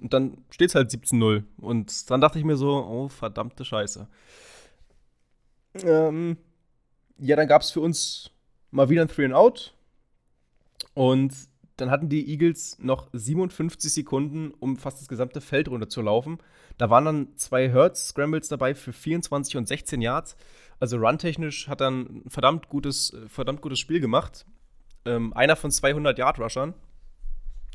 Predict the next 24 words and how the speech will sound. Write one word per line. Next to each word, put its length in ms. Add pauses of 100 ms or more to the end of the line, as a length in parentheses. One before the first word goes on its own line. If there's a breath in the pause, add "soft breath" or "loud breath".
(120)
in 140
dem 120
Spiel. 400 (460 soft breath)
Und 420
da 80
hatten 180
wir 60
dann 140
wiederum 240
ein 20
bisschen 260
Glück, 320
weil 460
dann 360
schießen 240
sie 80
ein 80
zweiundzwanzig 520
Yard 180
Field 260
Goal 300
und 440 (1000)
verschießen 540
das. 320